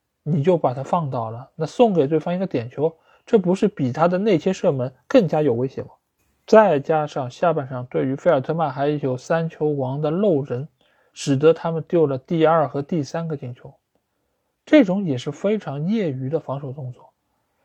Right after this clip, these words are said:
以前我们知道西汉姆联队他的后防线有奥邦纳、有祖马，他的防守能力还是足够的，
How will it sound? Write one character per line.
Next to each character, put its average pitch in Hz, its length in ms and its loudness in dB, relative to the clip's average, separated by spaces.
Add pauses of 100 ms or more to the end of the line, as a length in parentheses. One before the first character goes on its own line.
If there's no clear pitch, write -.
(220)
以 175 140 4
前 262 200 6
我 262 120 0
们 127 100 -6
知 214 220 -4
道 156 260 -2 (160)
西 - 160 -4
汉 208 160 0
姆 147 60 -4
联 131 160 -4
队 160 120 -2
他 156 120 -8
的 151 80 -6
后 165 160 0
防 139 240 -8
线 147 260 -8 (220)
有 147 120 4
奥 151 160 8
邦 151 240 2
纳、 156 320 -2 (300)
有 139 140 -2
祖 139 280 -4
马， 143 260 -4 (260)
他 - 160 -2
的 208 100 -2
防 185 180 -2
守 156 140 -6
能 131 240 -4
力 - 20 -2
还 143 160 -6
是 185 120 -4
足 135 180 -6
够 139 300 4
的， 127 100 -12